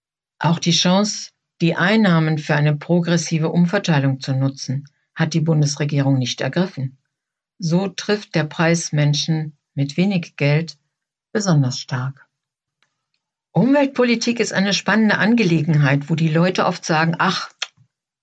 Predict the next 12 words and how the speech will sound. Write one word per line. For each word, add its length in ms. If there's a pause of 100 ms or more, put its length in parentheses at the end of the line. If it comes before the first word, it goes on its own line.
(160)
heute 340
noch 160
nicht“, 440 (760)
sagte 440
Merkel 480
einmal 420
in 140
der 160
N 220
D 60
R 200
Talkshow. 640